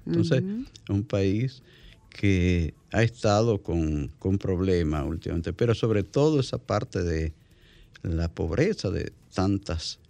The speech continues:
Speaker 1: personas. Y, eh, parece, digo, que le quieren seguir los pasos a Chile, que también eligieron a un hombre, mm,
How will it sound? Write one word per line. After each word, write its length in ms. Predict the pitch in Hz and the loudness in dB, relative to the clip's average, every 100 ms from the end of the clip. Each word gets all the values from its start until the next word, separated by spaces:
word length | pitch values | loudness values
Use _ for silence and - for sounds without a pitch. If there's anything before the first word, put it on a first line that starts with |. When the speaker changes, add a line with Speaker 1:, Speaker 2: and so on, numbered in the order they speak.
| _ _ | _ _
Speaker 1:
personas. 1040 | 95 82 - 120 110 98 95 78 - - - - - _ - | 0 0 -2 2 4 4 2 -2 -6 -14 -20 -20 -20 _ -2
Y, 420 | 123 156 160 - - _ _ - _ _ | 4 4 4 0 -12 _ _ -20 _ _
eh, 240 | - 90 85 | -2 0 0
parece, 360 | - 113 113 123 | 2 2 2 2
digo, 240 | 131 139 | 2 2
que 80 | 131 | 0
le 100 | 110 | -2
quieren 320 | - 104 107 117 | 0 0 0 0
seguir 260 | 113 110 | 0 0
los 280 | 107 92 - | 0 -4 -6
pasos 840 | _ 101 98 - - 95 92 - - - | _ 0 0 -4 -4 -2 -2 -6 -16 -6
a 260 | 76 71 76 - | -4 -4 -6 -10
Chile, 440 | - 147 143 120 226 - | -6 2 2 2 -4 -12
que 160 | - - | -10 -8
también 360 | - 82 85 | -4 0 0
eligieron 600 | 92 107 123 113 120 131 - - - - - _ - | 2 0 0 2 2 0 -4 -18 -20 -20 -20 _ -4
a 100 | 90 | 0
un 300 | 92 90 98 | 2 4 2
hombre, 600 | 92 95 92 85 82 78 - - - - - | 2 0 0 0 -2 -4 -10 -20 -20 -14 -4
mm, 420 | 90 87 90 | 0 2 2